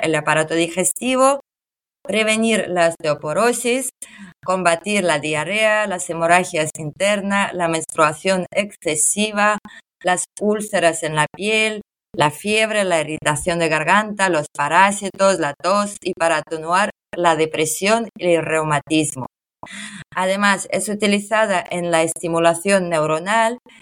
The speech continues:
y en la oxigenación cerebral, por lo que mejora la memoria y la concentración.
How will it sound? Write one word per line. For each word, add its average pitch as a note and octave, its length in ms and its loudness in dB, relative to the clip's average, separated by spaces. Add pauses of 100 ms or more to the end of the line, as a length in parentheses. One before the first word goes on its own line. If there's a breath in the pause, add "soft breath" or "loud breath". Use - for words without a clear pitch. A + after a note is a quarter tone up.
(160)
y G3 140 -2
en G3+ 120 0
la G3 260 2
oxigenación F3 920 0
cerebral, D3+ 580 0 (240)
por D3+ 120 -2
lo D3+ 120 0
que D3+ 440 0 (340)
mejora D#3+ 600 0
la D#3 120 -2
memoria A#3+ 640 -2 (140)
y A3+ 120 -2
la G#3+ 220 0
concentración. D3+ 1120 -2